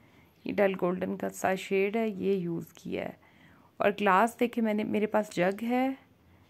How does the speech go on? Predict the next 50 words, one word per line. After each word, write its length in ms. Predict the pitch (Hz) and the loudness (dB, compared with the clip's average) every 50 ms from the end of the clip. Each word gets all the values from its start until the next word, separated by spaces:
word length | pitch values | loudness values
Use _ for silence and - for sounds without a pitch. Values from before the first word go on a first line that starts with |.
| _ _ - | _ _ -6
जिस 140 | 208 196 | -6 -6
पे 100 | - - | -4 -4
मैंने 220 | 196 196 190 190 190 | -2 -2 -2 -4 -4
करना 360 | 190 - 190 190 196 202 208 | -4 -4 -4 -2 -2 -4 -4
था। 140 | 214 226 214 | -2 0 2
आप 220 | 214 214 214 - | 2 2 0 0
कोई 200 | - 254 254 254 | 0 2 4 4
भी 140 | 240 - 226 | 4 2 0
ले 160 | 190 185 170 | 0 2 -2
लें, 120 | 170 175 175 | -2 -2 -4
आपके 280 | 175 175 170 - - | -4 -6 -6 -8 -12
पास 320 | - - 190 196 190 - - | -4 0 0 0 0 -2 -4
यही 160 | 190 190 185 | -2 -2 -2
ट्रांसपेरेंट 760 | 185 - 185 185 185 180 - - 190 185 180 190 196 190 - | -4 -4 -2 -2 -2 -4 -2 0 0 2 2 0 -4 -4 -2
कोई 140 | - 208 | -2 -2
बोतल 400 | 190 165 175 180 175 - 196 208 | -2 -2 -4 -4 -2 -2 -4 -4
है, 180 | 196 202 196 190 | -2 -2 -2 -2
कोई 160 | 190 - 202 | -2 -2 -4
ग्लास 520 | 185 175 180 170 160 156 175 196 190 - - | -2 -2 -2 0 2 2 2 0 0 -2 -2
है, 160 | 190 180 185 | -2 -2 -2
या 100 | 185 190 | -2 -4
कोई 220 | 190 - 240 247 | -2 0 0 0
भी 140 | 226 214 214 | 2 2 2
ऐसा 260 | 190 180 175 - 175 | 2 0 0 -4 -6
बर्तन 380 | 175 175 175 170 - - 185 190 | -4 -4 -6 -6 -6 -6 -6 -4
जिस 160 | 180 175 - | -6 -8 -10
पे 160 | - _ - | -8 _ -2
आपने 320 | 185 185 185 - _ - - | 0 0 -2 -4 _ -10 -10
पेंट 360 | - - 175 180 180 175 - | -6 -6 -4 -4 -4 -6 -6
करना 420 | - - 175 165 170 180 185 190 | -6 -6 -6 -4 -2 -4 -2 -2
है, 280 | 190 196 202 196 196 202 - - - - _ _ _ _ - - - _ | -2 -2 -2 -2 -2 -4 -8 -18 -20 -20 _ _ _ _ -20 -20 -14 _
उस 140 | - 220 220 | -4 -4 -2
पे 140 | - - 208 | 6 8 10
आप 180 | 180 160 165 - | 10 10 8 4
इस 160 | 165 170 - | -4 -6 -4
तरह 180 | - - - - | -4 -4 -4 -4
का 180 | - - - - | -4 -4 -6 -6
बना 320 | 170 - 85 87 85 87 | -4 -6 -6 -6 -6 -8
सकते 400 | - - - - _ _ - - | -8 -10 -14 -16 _ _ -10 -10
हैं। 280 | 95 95 190 185 - _ _ _ _ _ _ _ _ _ - _ _ _ _ _ _ _ _ _ _ _ _ _ _ | -10 -8 -12 -14 -16 _ _ _ _ _ _ _ _ _ -20 _ _ _ _ _ _ _ _ _ _ _ _ _ _
मैंने 220 | 202 196 196 196 196 | -2 -2 0 0 0
जग 220 | 180 185 180 185 214 | 2 2 0 2 0
लिया 320 | 233 240 233 233 240 233 | -2 0 0 2 2 2
है, 60 | 226 | 2
आप 180 | 220 202 180 - | 0 -2 -4 -2
कोई 200 | _ 214 220 214 | _ 2 2 2
भी 140 | 185 196 196 | 2 -2 -4
चीज़ 300 | 196 - 180 180 175 - 185 | -4 -4 -6 -6 -6 -8 -8
ले 140 | 180 185 185 | -6 -4 -4
लें। 200 | 202 202 214 | -4 -4 -6